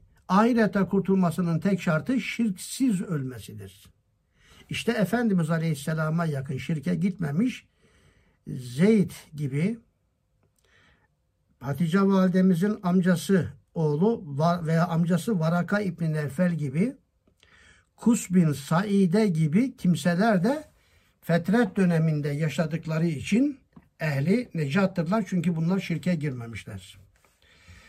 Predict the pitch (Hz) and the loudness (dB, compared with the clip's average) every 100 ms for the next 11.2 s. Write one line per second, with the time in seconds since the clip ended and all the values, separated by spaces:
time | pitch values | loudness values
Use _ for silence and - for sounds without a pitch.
0 | - - - 214 311 330 254 - 196 185 | -20 -8 2 2 2 0 -2 2 2 2
1 | 208 202 202 196 240 262 185 214 240 - | 2 0 0 0 0 2 2 0 0 -8
2 | _ _ _ _ _ _ - 185 294 190 | _ _ _ _ _ _ -2 0 2 2
3 | 254 - 202 208 - 226 220 202 180 - | 0 0 0 2 0 -2 -2 -2 -2 -4
4 | 151 151 135 143 147 - 262 196 180 233 | -6 -6 -6 -6 -6 -6 -6 -4 -2 -2
5 | 185 165 147 156 185 175 180 165 143 - | -2 -2 -4 -6 -6 -2 -2 -2 -4 -6
6 | 165 226 240 _ _ - 165 160 165 - | -2 -2 -4 _ _ -2 -2 0 -2 -2
7 | 214 269 190 202 185 165 151 143 135 120 | -2 -2 -2 -4 -2 -2 -2 -6 -6 -10
8 | 98 _ _ _ _ _ _ _ _ _ | -14 _ _ _ _ _ _ _ _ _
9 | - - - - - - - 175 165 302 | -20 -20 -20 -20 -20 -20 -6 -2 2 2
10 | 285 240 190 220 214 220 202 175 135 269 | 4 4 4 2 2 2 4 2 0 -4
11 | 302 | -4